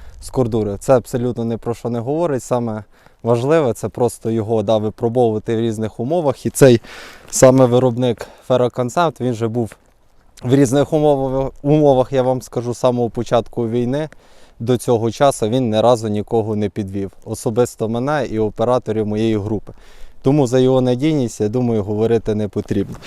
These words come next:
Розпочнемо, да? Першочергово наш бронезахист, то есть, да, бронежилет, плейткері, в залежності від того, що ви використовуєте,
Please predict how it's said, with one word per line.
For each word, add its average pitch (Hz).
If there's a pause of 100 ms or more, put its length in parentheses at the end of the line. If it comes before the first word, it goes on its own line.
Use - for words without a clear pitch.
(280)
Розпочнемо, 127
да? 123 (160)
Першочергово 143 (720)
наш 127
бронезахист, 117
то 104
есть, 101
да, 117
бронежилет, 107
плейткері, 110
в 104
залежності 104
від 104
того, 110
що -
ви 104
використовуєте, 107